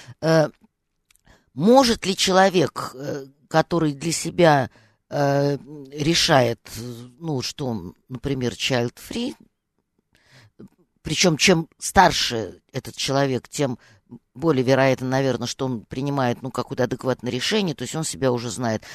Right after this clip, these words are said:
В восемнадцать лет, наверное, очень трудно сказать, но если тебе там двадцать восемь,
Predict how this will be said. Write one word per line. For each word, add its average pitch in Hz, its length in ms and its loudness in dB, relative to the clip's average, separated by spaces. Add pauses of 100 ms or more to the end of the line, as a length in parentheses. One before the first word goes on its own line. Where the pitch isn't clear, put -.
(100)
В 147 60 -8
восемнадцать 214 500 2
лет, 165 140 -2
наверное, 143 380 0
очень 120 260 -4
трудно - 320 -12
сказать, 107 480 -4 (260)
но 143 100 -4
если 131 180 0
тебе 147 240 0
там 139 220 2
двадцать 147 400 0
восемь, 196 480 -2